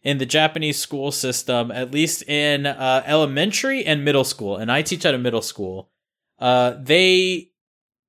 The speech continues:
rarely use air conditioning at all.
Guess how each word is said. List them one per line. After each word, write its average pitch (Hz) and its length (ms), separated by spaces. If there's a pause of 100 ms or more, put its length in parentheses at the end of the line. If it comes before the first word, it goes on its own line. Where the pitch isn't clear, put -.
(140)
rarely 131 1300 (420)
use 123 500
air 123 240
conditioning 107 800
at 107 360
all. 98 400